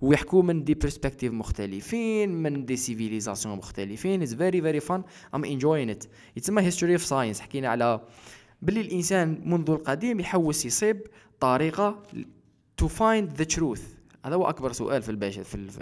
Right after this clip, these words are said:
existence زعما جاب لي ربي. What is the truth؟ و، uh, it's very subjective. ولكن كيفاش نقدروا نديفلوبيو طريقة موضوعية باش نصيبوا an objective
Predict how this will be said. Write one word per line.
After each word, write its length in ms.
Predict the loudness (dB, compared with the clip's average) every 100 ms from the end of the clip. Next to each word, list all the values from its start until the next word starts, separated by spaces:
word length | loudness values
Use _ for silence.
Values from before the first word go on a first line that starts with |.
| -10
existence 440 | -6 -4 -6 -8
زعما 360 | -8 -8 -8 -8
جاب 160 | -8
لي 80 | -8
ربي. 260 | -10 -12 -18 -20 -20 -4 4
What 140 | 4
is 340 | 4 2 2 2 -2
the 180 | -4 -2
truth؟ 240 | -2 -4 -6 -16 -20 -20 -20 -8
و، 240 | 0 4 6
uh, 1120 | 6 6 4 4 4 4 2 0 -2 -4 -2
it's 60 | 2
very 280 | 2 2 0
subjective. 380 | -2 0 -2 -4 -16 _ _ _ _ _ _ _ _ -2
ولكن 520 | 2 4 2 0 -4
كيفاش 320 | -6 -8 -6
نقدروا 260 | -2 0 0
نديفلوبيو 400 | 0 -2 -4 -4
طريقة 380 | -2 -2 -4 -6
موضوعية 540 | -4 -4 -2 -2 -2
باش 160 | -4 -6
نصيبوا 400 | -6 -2 0 0
an 40 |
objective 560 | -2 -4 -2 -4 -4